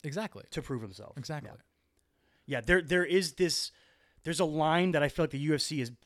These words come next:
Speaker 2: hitting their head against more and more of money over, um, quality almost.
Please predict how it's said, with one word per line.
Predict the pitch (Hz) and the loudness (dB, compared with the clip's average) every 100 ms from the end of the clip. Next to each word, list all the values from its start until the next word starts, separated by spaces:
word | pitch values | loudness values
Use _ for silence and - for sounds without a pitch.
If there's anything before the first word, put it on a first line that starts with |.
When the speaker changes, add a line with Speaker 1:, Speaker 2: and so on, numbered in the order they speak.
| _ _ _ | _ _ _
Speaker 2:
hitting | - 175 175 | -8 -2 0
their | 156 | 0
head | 131 160 | 0 0
against | 143 127 135 | 0 -2 -2
more | 139 139 | -2 0
and | 120 | 0
more | 127 127 120 - | 0 0 0 -4
of | 117 113 110 - _ _ _ _ _ - | -6 -6 -10 -20 _ _ _ _ _ -12
money | 120 135 135 127 123 | -6 -4 -2 -2 -4
over, | 131 117 113 107 101 - _ _ _ _ _ _ _ 113 | -4 -4 -4 -6 -10 -16 _ _ _ _ _ _ _ -16
um, | 104 101 101 50 50 50 50 _ _ _ _ - _ - _ | -14 -14 -16 -18 -20 -20 -20 _ _ _ _ -20 _ -20 _
quality | - 135 123 95 90 95 | -6 -2 -2 -6 -14 -18
almost. | 107 76 - - | -18 -18 -20 -20